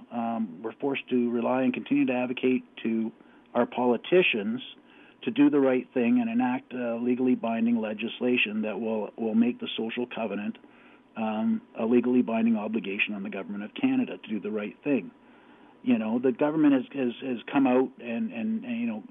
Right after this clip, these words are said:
um, the Prime Minister, he, he, he made a definitive promise prior to the election. He said that he was going to restore lifelong pensions. Well, there was only one pension to restore, and that was the Pension Act.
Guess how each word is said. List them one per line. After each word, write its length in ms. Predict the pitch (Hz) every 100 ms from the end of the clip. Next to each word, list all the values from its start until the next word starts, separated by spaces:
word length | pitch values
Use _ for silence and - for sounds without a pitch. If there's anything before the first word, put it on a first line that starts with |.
| 123
um, 200 | 127 117 123
the 60 |
Prime 300 | 120 135 170
Minister, 500 | 147 151 - 107 107
he, 180 | - 143 - -
he, 100 | 180
he 200 | - 170
made 200 | 185 170
a 60 |
definitive 580 | 139 123 - 170 156 127
promise 400 | - 147 143 120 - - _ _ - _
prior 300 | - 139 135
to 140 | 135 135
the 100 | 127
election. 480 | 123 127 123 95 90
He 180 | 131 147
said 220 | - 139
that 180 | 113 107 -
he 180 | 113
was 240 | 135 131 123 -
going 240 | 120 127 123
to 60 |
restore 680 | 107 107 - - 139 135 135 - - - -
lifelong 560 | 120 123 127 123 120 123
pensions. 460 | 120 120 123 92 82
Well, 140 | 110
there 100 | 117
was 140 | 117 113
only 240 | 147 156
one 400 | 147 127 143 143
pension 340 | 131 131 123 127
to 60 | 113
restore, 540 | 113 - 139 127 120
and 100 | 113
that 160 | 117 113
was 120 | 110
the 80 | -
Pension 400 | - 120 113 107
Act. 400 | 113 123 87 -